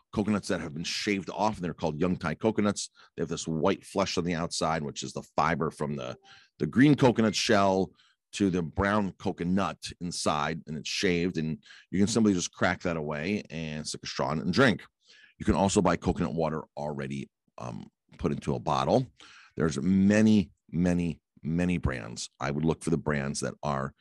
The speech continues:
in refrigeration, that are not pro-, uh, uh, pasteurized, um, or lightly pasteurized or U V treated. Uh, you can buy those now. They are available on the market. They are out there.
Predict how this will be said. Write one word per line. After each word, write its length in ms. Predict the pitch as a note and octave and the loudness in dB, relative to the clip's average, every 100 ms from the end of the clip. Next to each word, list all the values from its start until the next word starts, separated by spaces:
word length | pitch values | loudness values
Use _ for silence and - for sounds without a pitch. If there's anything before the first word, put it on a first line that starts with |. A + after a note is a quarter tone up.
| _ _ _ - | _ _ _ -4
in 160 | F#2 E2+ | 0 2
refrigeration, 920 | D2 - D#2+ D2+ D#2+ F#2 - C3+ C#3+ F#2 | 0 0 -2 0 0 2 0 0 -2 -6
that 100 | C#2+ | -4
are 80 | D#2 | -2
not 440 | D#2+ E2 E2 - - | -2 0 -2 -2 -4
pro-, 180 | - | 0
uh, 480 | E2 - C#2+ C2+ B1 - - | 0 0 -2 -2 -6 -10 -16
uh, 280 | G1+ G1+ - - | -14 -14 -8 -6
pasteurized, 800 | C#2 - - C#2+ D#2 C#3 - - _ - _ _ _ _ | -6 -6 -4 0 2 2 0 -10 _ -20 _ _ _ _
um, 280 | - D#2 C#2+ | -6 -4 -4
or 160 | - D2+ | -2 -2
lightly 300 | D2+ C#2+ E2 | 0 0 0
pasteurized 500 | - D2 - D2 C#2+ | 0 0 0 -2 0
or 40 | |
U 120 | D2+ D2 | -2 -2
V 100 | D#2 | -4
treated. 440 | - D2 F#2 G#2+ _ _ _ _ | -4 0 0 0 _ _ _ _
Uh, 140 | - D2+ | -8 -4
you 160 | D2+ | -4
can 160 | D2 E2 | -2 -2
buy 220 | E2 D#2+ | 2 2
those 200 | E2+ D#2 | 2 0
now. 160 | D#2+ F2 | 0 0
They 140 | E2 - | 0 -2
are 200 | D#2+ F2 | -2 0
available 440 | F#2 F#2 F2 F2+ - | 2 2 2 -2 -4
on 160 | D#2+ E2+ | -4 -2
the 80 | |
market. 360 | F2 G2+ F#2+ C#2+ | 0 0 -2 -6
They 80 | C#2+ | -6
are 160 | D2 | -4
out 200 | F2+ F#2+ | -2 -2
there. 180 | D#2 A#1+ | -6 -8